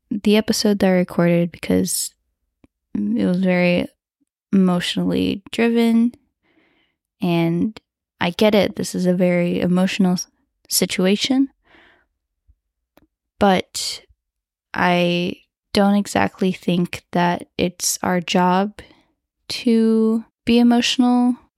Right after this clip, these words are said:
currently, as I am completely removed from this situation. I am not living through it. I don't know what people are dealing with. Like, actually, you know, we can see,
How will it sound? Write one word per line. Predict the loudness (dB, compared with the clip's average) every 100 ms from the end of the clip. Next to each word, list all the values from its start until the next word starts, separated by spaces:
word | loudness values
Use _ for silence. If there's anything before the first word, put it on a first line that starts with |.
| -16 -2
currently, | 0 2 2 2
as | 2 2 0 -2 -2
I | 0 0
am | 0 0 -2 -4
completely | -4 -2 2 2 2
removed | 2 0 0 0 -2 -8 -16 _ _ _ _ _ _ _ _ _
from | -18 -2 0 2 2 0
this | -2
situation. | -2 -6 -2 0 0 0 0
I | 2 2
am | 2
not | 2 0 -2
living | 0 2 2
through | 2 0 2
it. | 2 2 -2 -12 -12 -20 _ _ -4
I | -2 0 0 -2 -6 _ _ -2
don't | 2 2 2
know | 0 0 0 0 -2 -4 -8 _ _ _ _ _ _ _ _ _
what | -4 -2
people | -2 -4 0
are | 0
dealing | 0 -2 -2 0 0
with. | 0 -2 -4 -20 _ -4
Like, | -4 -2
actually, | -2 -2 -2 -4 -2 -2 -2 -8 _ _ _ _ _
you | -2
know, | 0 2
we | 0
can | 0 0
see, | 0 -2 -2 -2 -2